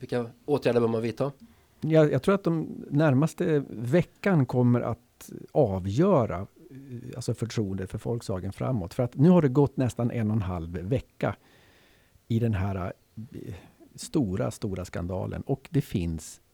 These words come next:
Speaker 2: nästan inga svar.
Speaker 1: Nej.
Speaker 2: Och ska de kunna återreparera det här, då måste de komma med, med, med svar snart. Det, vi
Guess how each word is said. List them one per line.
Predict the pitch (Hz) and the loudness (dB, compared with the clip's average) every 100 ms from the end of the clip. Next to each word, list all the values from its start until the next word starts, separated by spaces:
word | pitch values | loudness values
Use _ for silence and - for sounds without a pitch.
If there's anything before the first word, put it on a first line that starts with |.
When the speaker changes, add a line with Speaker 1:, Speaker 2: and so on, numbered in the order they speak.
| _ _ _ - | _ _ _ 2
Speaker 2:
nästan | 196 - 107 - - | 2 2 -6 -8 0
inga | 175 95 80 78 85 - _ _ | 2 2 0 -4 -6 -10 _ _
svar. | - 139 180 - 110 95 | -10 -4 -4 -4 -10 -8
Speaker 1:
Nej. | 104 98 - _ _ _ - | -6 -6 -8 _ _ _ -2
Speaker 2:
Och | 135 - | -2 -2
ska | - 147 | 2 4
de | 202 185 - - - - | 4 2 -2 -16 -18 -4
kunna | 139 139 | -2 0
återreparera | 147 113 - 123 131 131 139 208 175 | -2 -4 -4 -2 -2 0 0 0 0
det | 127 | -2
här, | 85 | -4
då | 104 | 0
måste | 165 143 - 135 | 0 -2 -4 -4
de | 113 | -2
komma | 113 - 101 98 | -4 -4 -4 -4
med, | 101 92 | -4 -6
med, | 117 101 | -6 -6
med | 120 107 | -6 -6
svar | - 185 196 80 | -4 -2 -2 -4
snart. | - 107 - | -8 -10 -8
Det, | 143 143 147 | -6 -6 -4
vi | 151 | -6